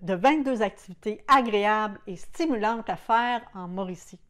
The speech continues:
Rien de plus simple pour l'obtenir dans le descriptif de ma vidéo. Tu vas avoir un lien où tu me laisses ton courriel et ça va me faire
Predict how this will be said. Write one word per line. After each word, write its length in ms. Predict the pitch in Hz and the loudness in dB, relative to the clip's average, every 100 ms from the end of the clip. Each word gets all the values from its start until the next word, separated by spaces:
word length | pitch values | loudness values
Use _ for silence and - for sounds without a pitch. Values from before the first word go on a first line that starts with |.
| _ _ _ - | _ _ _ -4
Rien 300 | 226 302 339 | 4 6 4
de 60 | |
plus 200 | - 247 | 0 -4
simple 400 | - 269 285 277 | 0 2 2 0
pour 160 | 269 226 | -2 0
l'obtenir 800 | 247 226 233 226 247 277 277 220 | 0 2 -2 0 0 -2 -2 -4
dans 240 | 190 285 | 0 2
le 60 | 311 | 2
descriptif 680 | 254 - 226 - 269 269 - | -2 -2 -6 -6 -6 -6 -8
de 280 | 190 202 285 | -10 4 6
ma 200 | 269 208 | 6 2
vidéo. 460 | 185 185 175 185 - _ - | -2 -2 -2 -2 -10 _ -8
Tu 160 | - 285 | -2 6
vas 120 | 220 | 6
avoir 280 | 196 247 240 | 8 4 4
un 100 | 190 | -2
lien 300 | 180 233 262 | -4 -4 -4
où 160 | 214 - - | -6 -10 -12
tu 120 | 214 | -8
me 160 | 185 160 | -8 -6
laisses 360 | 196 294 - | -4 -4 -4
ton 140 | 254 208 | -4 -4
courriel 580 | 214 180 180 220 233 | -4 -4 -2 -2 -2
et 60 | 196 | -4
ça 180 | 185 180 | -4 -4
va 140 | 180 | -4
me 60 | 180 | -4
faire 220 | 220 202 | -4 -4